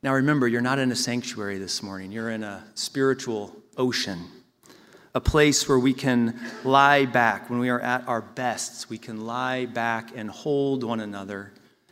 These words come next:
in those everlasting arms of love. We don't always do it perfectly, but that is what we aspire to do in this ocean. This place where we come together, where we find strength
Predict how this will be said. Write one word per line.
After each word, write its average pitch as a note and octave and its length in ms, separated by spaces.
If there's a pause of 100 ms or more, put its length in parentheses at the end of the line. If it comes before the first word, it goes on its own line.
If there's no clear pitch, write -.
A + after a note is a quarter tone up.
in A#2+ 140
those A2+ 180
everlasting G#2+ 680
arms G2 400
of G2 160
love. F#2 220
We G#2+ 60
don't C3 220
always C3+ 200
do C#3 160
it C3 160
perfectly, C#3+ 420
but A#2+ 160
that C3 180
is B2 180
what C3 140
we A#2+ 140
aspire B2+ 680
to A#2 140
do G#2 480 (440)
in A2 160
this G2+ 240
ocean. G2 400 (840)
This A#2 140
place D3+ 300
where C#3 80
we C3+ 80
come D3 240
together, C#3+ 320
where B2+ 100
we B2 120
find C3+ 300
strength D#3 600